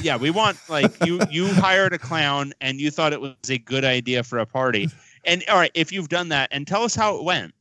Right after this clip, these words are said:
Speaker 1: Like, first, why you did it, and then tell us how it went. Um, 'cause it just seems weird.
Speaker 2: Yeah,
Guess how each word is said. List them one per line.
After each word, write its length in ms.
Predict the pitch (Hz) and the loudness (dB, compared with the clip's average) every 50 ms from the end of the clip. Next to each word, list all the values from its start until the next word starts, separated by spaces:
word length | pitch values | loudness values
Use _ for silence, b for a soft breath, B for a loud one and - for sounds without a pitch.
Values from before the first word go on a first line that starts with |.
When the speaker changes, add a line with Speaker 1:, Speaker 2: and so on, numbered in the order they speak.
| _ _ _ | _ _ _
Speaker 1:
Like, 140 | 143 147 143 | -4 -2 -2
first, 320 | - 220 220 208 - - 127 | 0 0 2 2 0 -4 -4
why 240 | 113 - 131 160 185 | 0 2 2 4 2
you 160 | 214 214 202 | 2 -2 -4
did 200 | 156 139 113 104 | -2 -4 -4 -2
it, 160 | 110 113 - - _ _ _ | -4 -6 -6 -10 _ _ _
and 120 | 131 131 135 | -8 -4 -4
then 140 | 139 143 | -4 -2
tell 180 | 139 147 143 139 | 0 2 2 2
us 100 | 135 127 | 2 2
how 180 | - 135 123 110 | 0 0 0 0
it 60 | - | -2
went. 180 | 95 92 80 - _ _ _ _ _ _ _ _ _ _ _ _ _ _ _ _ - | -6 -12 -16 -18 _ _ _ _ _ _ _ _ _ _ _ _ _ _ _ _ -4
Um, 560 | 110 110 107 104 101 98 95 95 92 90 - _ _ _ _ _ _ _ _ - | -2 0 0 0 -2 -2 -4 -8 -12 -16 -20 _ _ _ _ _ _ _ _ -6
'cause 160 | 143 127 123 | -4 -4 -2
it 60 | 135 | -2
just 180 | 143 165 - - | 0 2 2 2
seems 260 | - 143 131 110 104 | 2 0 -2 -2 -6
weird. 340 | 90 90 85 73 - - - _ _ _ | -10 -10 -10 -10 -12 -14 -20 _ _ _
Speaker 2:
Yeah, 100 | - 65 | -6 -6